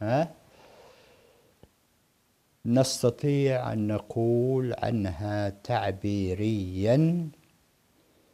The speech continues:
بأنها بدأت في الدخول إلى الأندلس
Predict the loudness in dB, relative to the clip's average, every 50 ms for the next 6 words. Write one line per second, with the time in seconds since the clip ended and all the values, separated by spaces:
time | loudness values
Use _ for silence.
0 | _ _ _ _ _ _ _ _ _ _ _ -12 -6 -4 -2 0 0 0 0 0
1 | -2 -2 -4 -4 -4 -2 -2 -2 -4 -4 -6 -8 -12 -14 _ _ _ _ _ _
2 | _ _ _ _ _ _ _ _ _ _ -18 -14 -4 -2 -2 -2 0 0 0 0
3 | 0 -2 -4 -4 -4 -4 -8 -20 -20 -12 0 0 0 0 0 -8 -6 -6 -6 -6
4 | -6 -4 0 2 2 2 2 2 0 0 0 -2 -2 -2 -2 -2 -2 0 0 0
5 | -2 -2 -4 -6 -8 -4 -2 0 0 0 0 0 -2 -2 -2 -4 -6 -4 -2